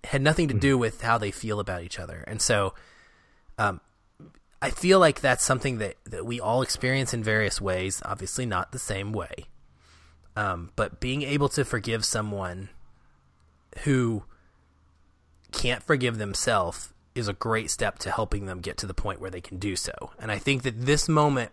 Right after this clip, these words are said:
Speaker 1: with Randy was kind of the catalyst that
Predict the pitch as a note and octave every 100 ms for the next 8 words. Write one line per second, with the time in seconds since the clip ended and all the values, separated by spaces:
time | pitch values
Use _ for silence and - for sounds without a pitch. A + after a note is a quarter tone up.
0 | _ A#2+ A#2 A2+ A2+ A2 F#2 E2+ - -
1 | _ _ _ _ _ _ _ _ - _
2 | _ F#2+ G2+ F#2+ F2+ F2 - - _ _
3 | - - C3 C#3+ A#2+ A2 - - A2+ G#2
4 | G2 - - - - - _ _ _ _
5 | _ _ _ - A2 A2 F#2+ -